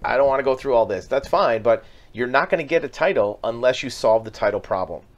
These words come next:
Titles don't just magically appear. A title is a legal government document issued only by a government agency. You can't buy one from a company. You can't download one from the internet. You have to get it from the government, and the government doesn't hand them out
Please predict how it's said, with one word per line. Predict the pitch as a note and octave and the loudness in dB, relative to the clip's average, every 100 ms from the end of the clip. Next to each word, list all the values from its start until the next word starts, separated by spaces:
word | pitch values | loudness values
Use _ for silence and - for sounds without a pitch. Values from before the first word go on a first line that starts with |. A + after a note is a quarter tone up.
| _ | _
Titles | - C#3 D#3 C3+ | 0 0 0 0
don't | D3 | 0
just | D3 A#2+ | -2 -4
magically | A2 A2 A2 A2 G#2+ | 0 0 0 -6 -6
appear. | G2 - F2+ A1+ - - - - - | -6 -8 -10 -10 -18 -20 -20 -20 -8
A | A2 | -8
title | - - D3 D3+ B2+ | -6 2 4 4 2
is | A#2+ | 0
a | A#2 G#2+ | 0 -2
legal | F#2+ G#2+ C3+ C#3+ D3+ | -4 -6 -6 -2 -2
government | C3+ C3 C#3+ C#3 - | 2 2 2 -4 2
document | C3 B2+ - G2 E2+ - | 2 2 -2 -10 -10 -6
issued | A#2+ - G#2+ - | -6 -6 -10 -4
only | A#2 D3+ E3+ F3 | -2 0 -2 2
by | D#3 D#3 | 4 4
a | |
government | D#3 D3+ D3 C#3+ | 6 4 4 0
agency. | D#3 C#3+ A2+ F#2+ C#2 - _ | 0 -4 -10 -10 -10 -20 _
You | A2 | -12
can't | - C3+ G2 | -4 -4 2
buy | A2 C3 | 4 4
one | D3+ D3+ | 2 -2
from | - D3 | -2 -6
a | |
company. | C3+ C#3+ C#3 D3 | -2 -2 -2 -6
You | C3+ A2+ | -6 -8
can't | - D3+ B2 C3+ | -8 -8 -4 0
download | C3 C3 C3 | 0 0 -2
one | C3 B2+ | -2 -4
from | A#2+ | -4
the | A2+ B2 | -6 -6
internet. | B2 G2 - - - - | -6 -8 -10 -16 -20 -18
You | G2+ | 0
have | C3 | 2
to | C3 | 2
get | B2 C3+ | 0 0
it | |
from | - A#2 | -2 -4
the | |
government, | A2 C3+ B2 G2 - | 4 4 4 -6 -8
and | A2+ | -6
the | A2 | 0
government | B2 D#3 F3+ D#3+ | 4 4 2 2
doesn't | D#3+ C#3+ B2 | 4 2 -2
hand | C#3+ D3 | -8 -6
them | C#3 C#3+ | -2 0
out | D3 A2+ | 2 2